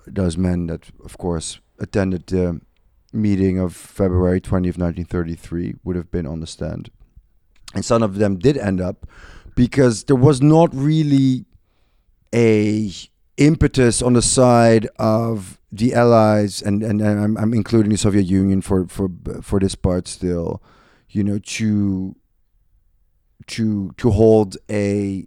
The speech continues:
an Allied, a second, a follow-up industrialist trial under Allied purview.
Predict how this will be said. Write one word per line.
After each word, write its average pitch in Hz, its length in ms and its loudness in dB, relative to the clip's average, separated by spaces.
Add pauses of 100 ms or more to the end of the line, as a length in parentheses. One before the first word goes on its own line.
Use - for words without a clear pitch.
an 117 200 -2
Allied, 120 400 4
a 104 60 -4
second, 110 640 0
a 98 60 -6
follow-up 104 580 2 (420)
industrialist 107 680 0
trial 92 500 2 (340)
under 107 200 2
Allied 92 340 0
purview. 87 600 -2